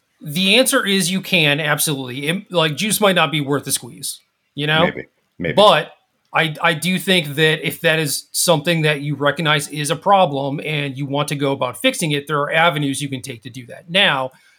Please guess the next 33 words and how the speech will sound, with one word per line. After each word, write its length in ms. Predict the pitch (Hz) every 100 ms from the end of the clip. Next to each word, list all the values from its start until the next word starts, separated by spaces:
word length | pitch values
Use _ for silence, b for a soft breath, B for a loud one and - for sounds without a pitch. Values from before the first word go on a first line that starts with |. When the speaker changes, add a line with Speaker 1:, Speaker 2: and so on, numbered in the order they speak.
| _
Speaker 1:
is 160 | 170
that 180 | 147 170
something 280 | 170 143 151
you 140 | 139
should 100 | 127
be 80 | 151
spending 260 | 135 143 131
your 140 | 127
bandwidth 440 | 139 175 175 160 160
on? 300 | 147 151 147
Is 120 | 131
that 160 | 131
something 260 | - 110 131
that 140 | 131
you 140 | 127 143
want 300 | 127 135 139
to 60 | 156
be 120 | 143
part 220 | 139 139
of 80 | 131
your 100 | 135
job 240 | 123 131
description? 640 | 143 147 170 160 180 180 185 _ _ _
Who's 240 | - 190
to 80 | 156
say? 260 | - - -
I 80 | 147
don't 140 | 160 139
know. 100 | -
Speaker 2:
Good 120 | 90
Speaker 1:
I 0 |
mean, 120 | -
Speaker 2:
question. 360 | 90 - -